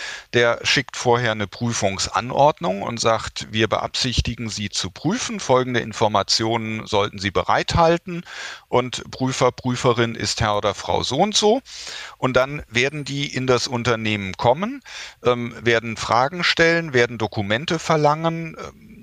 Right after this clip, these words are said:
man kann das natürlich sehen, die werden etwa sich den Jahresbericht eines Unternehmens vorher durchlesen, wollen sich mit der Risikoanalyse beschäftigen, die werden sich die Grundsatzerklärung anschauen und die werden auch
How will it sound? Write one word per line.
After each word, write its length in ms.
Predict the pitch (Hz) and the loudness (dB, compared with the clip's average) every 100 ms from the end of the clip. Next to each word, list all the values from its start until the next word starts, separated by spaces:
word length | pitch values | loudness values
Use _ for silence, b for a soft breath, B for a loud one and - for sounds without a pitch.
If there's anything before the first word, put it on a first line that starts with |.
| - - - _ - _ - | -20 -20 -20 _ -20 _ -16
man 240 | - 104 | -6 -2
kann 180 | 120 117 | -2 0
das 200 | 110 - | -2 0
natürlich 540 | 104 - 175 170 - | -2 0 2 4 2
sehen, 220 | 139 139 | 2 -2
die 140 | 127 107 | -4 2
werden 460 | 110 110 113 110 | 2 2 -4 -8
etwa 440 | - 117 - 107 104 | -4 -4 2 2 2
sich 240 | - 110 - | -2 0 2
den 160 | 101 | 2
Jahresbericht 840 | 95 95 117 147 - 147 160 - - | 2 0 2 -2 0 0 0 0 0
eines 320 | 135 143 139 | 0 0 -4
Unternehmens 640 | 143 139 131 135 143 147 - | -4 -2 0 -2 -4 -6 -4
vorher 340 | 156 147 147 | 2 4 2
durchlesen, 840 | 143 147 165 - 135 147 151 147 120 | 0 0 4 4 4 0 -2 -2 4
wollen 520 | 117 117 117 107 117 | 4 4 0 -8 -6
sich 240 | 110 - | -4 -2
mit 140 | 110 107 | 0 0
der 160 | 101 | 0
Risikoanalyse 920 | 127 135 143 143 143 135 135 143 147 139 | 0 -4 -2 0 2 2 0 -2 -4 0
beschäftigen, 760 | 139 - 143 - 147 147 143 B B B B B | 2 2 0 -2 -8 -8 -10 B B B B B
die 100 | 117 | 2
werden 160 | 117 117 | 2 2
sich 180 | 107 - | 0 -2
die 120 | 107 | -2
Grundsatzerklärung 1120 | - 123 - 135 - 139 131 139 139 139 135 | 0 0 2 2 2 -2 -2 2 4 4 0
anschauen 600 | 127 127 - 143 139 139 | -2 -2 0 2 2 0
und 160 | 135 139 | -6 -8
die 120 | 131 | 2
werden 260 | 123 120 107 | 2 2 0
auch 440 | - 107 196 | 2 4 2